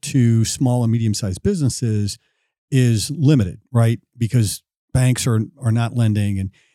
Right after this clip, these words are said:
do you see growth in non-sponsored direct lending being a thing?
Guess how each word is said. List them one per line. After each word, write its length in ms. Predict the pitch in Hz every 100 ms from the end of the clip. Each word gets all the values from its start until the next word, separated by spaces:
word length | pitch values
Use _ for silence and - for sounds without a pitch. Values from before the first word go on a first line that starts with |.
| _ _ -
do 80 | 123
you 160 | 147
see 340 | 175 - 180 156
growth 800 | 110 113 117 123 143 160 - - _ _
in 420 | 135 127 127 120 185
non-sponsored 1300 | 135 107 110 120 135 139 - - 131 139 - 151 143 -
direct 400 | 123 123 131 131
lending 500 | 143 135 139 143 143 - _ _ _ _ _ _ 147 127
being 300 | 117 127 127
a 100 | 104
thing? 640 | - - 131 131 156 220